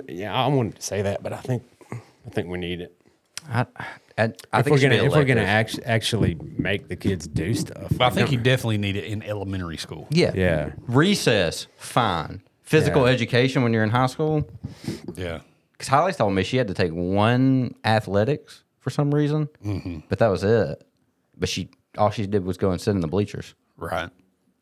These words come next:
Speaker 1: Yeah.
Speaker 2: Like, what are we doing there?
Speaker 1: Just dress out.
Speaker 2: Yeah.
Speaker 3: Sit in the bleachers and then do the physical fitness test. Man, I'm so t-, I don't, if somebody ever asks me to do a V-sit reach again, I'm gonna punch 'em in the throat.
Speaker 1: <laughs>
Speaker 3: Um, here's one I'm inserting, though.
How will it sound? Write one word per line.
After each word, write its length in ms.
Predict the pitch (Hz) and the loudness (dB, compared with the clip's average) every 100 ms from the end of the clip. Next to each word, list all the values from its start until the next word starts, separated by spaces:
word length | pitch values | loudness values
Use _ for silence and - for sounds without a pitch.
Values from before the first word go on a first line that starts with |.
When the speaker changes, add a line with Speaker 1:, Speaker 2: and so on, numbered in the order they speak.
| _ | _
Speaker 1:
Yeah. 240 | 85 80 - | -2 -2 -2
Speaker 2:
Like, 120 | 95 | -4
what 100 | 98 | 0
are 40 | 110 | 2
we 80 | 101 | 2
doing 240 | 98 87 | 2 0
there? 120 | 73 | -2
Speaker 1:
Just 220 | 85 101 - | -2 -2 0
dress 260 | 107 98 | 0 0
out. 300 | 104 87 - | -2 -4 -6
Speaker 2:
Yeah. 220 | - 117 - | -4 -2 -2
Speaker 3:
Sit 260 | - 123 | -2 -2
in 60 | 117 | 0
the 80 | 113 | 2
bleachers 480 | 117 113 113 107 | 2 2 -2 -4
and 160 | 101 98 | -4 -4
then 260 | 95 92 87 | -4 -6 -4
do 160 | 98 | -4
the 60 | 87 | -4
physical 380 | - 87 80 85 | -6 -8 -8 -10
fitness 320 | 92 - - | -10 -10 -12
test. 340 | 92 78 - - - | -10 -10 -12 -16 -14
Man, 160 | 104 | -10
I'm 100 | 101 | -8
so 180 | 101 95 | -6 -6
t-, 200 | 90 107 - _ | -6 -8 -8 _
I 140 | 107 | -2
don't, 180 | 113 104 - | -2 -6 -8
if 120 | 98 | -6
somebody 380 | - 107 101 - | -2 -2 -2 -4
ever 220 | 104 101 | -4 -2
asks 160 | 95 101 | -4 -4
me 80 | |
to 60 | 98 | -6
do 100 | 92 | -6
a 40 | |
V-sit 380 | 87 95 - 104 | -4 -4 -4 -8
reach 220 | 110 104 104 | -4 -6 -6
again, 240 | 104 104 | -6 -4
I'm 80 | 90 | -6
gonna 120 | 85 | -8
punch 260 | - 90 - | -10 -10 -10
'em 40 | |
in 60 | 92 | -10
the 60 | 90 | -8
throat. 380 | - - - - - _ - - | -4 -4 -4 -14 -20 _ -20 -4
Speaker 1:
<laughs> 320 | 113 - 98 - _ _ _ 262 240 _ _ _ - _ _ _ _ _ _ _ _ | -4 -4 -14 -16 _ _ _ -20 -20 _ _ _ -20 _ _ _ _ _ _ _ _
Speaker 3:
Um, 500 | 98 92 85 82 85 _ _ _ | 2 4 2 -2 -10 _ _ _
here's 180 | - 101 | -2 0
one 160 | 95 90 | 0 -2
I'm 220 | 85 82 | -4 -6
inserting, 460 | 82 - 90 85 76 | -6 -6 -4 -6 -8
though. 180 | 76 | -10